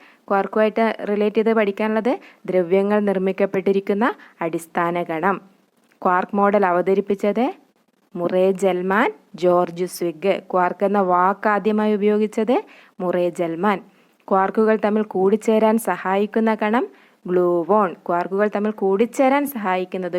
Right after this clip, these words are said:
ഗ്ലൂവോൺ. എന്നാൽ ക്വാർക്കുകൾ ചേർന്ന് നിർമ്മിക്കപ്പെട്ടിരിക്കുന്ന കണങ്ങളാണ് ഹാഡ്രോൺ.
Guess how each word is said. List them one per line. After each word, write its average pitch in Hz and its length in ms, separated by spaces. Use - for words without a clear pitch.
ഗ്ലൂവോൺ. 175 540
എന്നാൽ 190 200
ക്വാർക്കുകൾ 190 600
ചേർന്ന് 226 720
നിർമ്മിക്കപ്പെട്ടിരിക്കുന്ന 196 920
കണങ്ങളാണ് 190 560
ഹാഡ്രോൺ. 175 680